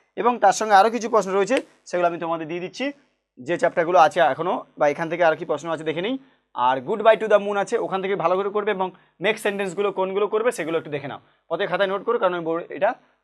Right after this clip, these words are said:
আহ, সুইপ করে দেবো আমি, অন্য প্রশ্নগুলো লিখবো। যার কোন প্রশ্নগুলো আছে উপর থেকে আমি মুছে দিলাম, দেখো কোনগুলো আছে খাতায় নোট করে নাও এবং সেগুলো করে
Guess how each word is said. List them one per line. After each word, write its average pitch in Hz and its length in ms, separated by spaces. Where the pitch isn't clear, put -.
আহ, 139 200
সুইপ 214 260
করে 175 180
দেবো 143 160
আমি, 120 200
অন্য 185 180
প্রশ্নগুলো 175 420
লিখবো। 175 400
যার 170 240
কোন 196 220
প্রশ্নগুলো 190 400
আছে 190 300
উপর 160 200
থেকে 165 160
আমি 156 120
মুছে 147 200
দিলাম, 175 240
দেখো - 260
কোনগুলো 170 360
আছে 123 260
খাতায় 160 280
নোট 160 160
করে 139 180
নাও 95 140
এবং 170 220
সেগুলো 165 260
করে 190 320